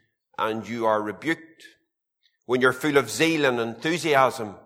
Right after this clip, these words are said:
pointing and bringing the lost to Jesus Christ and being that good soldier of Christ that God has made you and molded you to be,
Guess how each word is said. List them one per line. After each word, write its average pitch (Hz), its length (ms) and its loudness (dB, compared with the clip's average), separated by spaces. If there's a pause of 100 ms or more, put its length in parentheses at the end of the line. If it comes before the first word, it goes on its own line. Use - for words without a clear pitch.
(400)
pointing 156 540 4
and 107 200 -2 (160)
bringing 143 400 4
the 131 120 4
lost 139 340 8
to 123 80 -10
Jesus 131 340 -6
Christ 139 400 2
and 120 120 -4
being 151 280 -2
that 135 260 4
good 143 180 -4
soldier 143 460 -2
of 120 140 -6
Christ 147 360 0
that 120 140 -10
God 135 240 0
has 123 160 -8
made 143 380 -6
you 127 160 -2
and 120 120 -4
molded 131 380 -2
you 117 100 -10
to 113 140 -12
be, 143 380 0